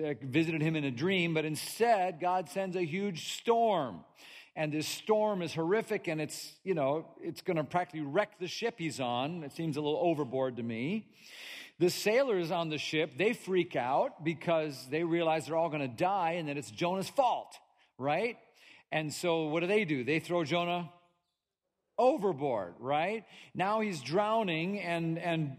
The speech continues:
in the drink, a-, and Jonah needs to be rescued. God could have sent a life ring. He could have floated a piece of driftwood his direction.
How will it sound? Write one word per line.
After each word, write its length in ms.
in 160
the 80
drink, 640
a-, 60
and 460
Jonah 380
needs 260
to 100
be 140
rescued. 800
God 240
could 140
have 140
sent 220
a 40
life 460
ring. 500
He 160
could 220
have 160
floated 320
a 80
piece 320
of 120
driftwood 640
his 220
direction. 800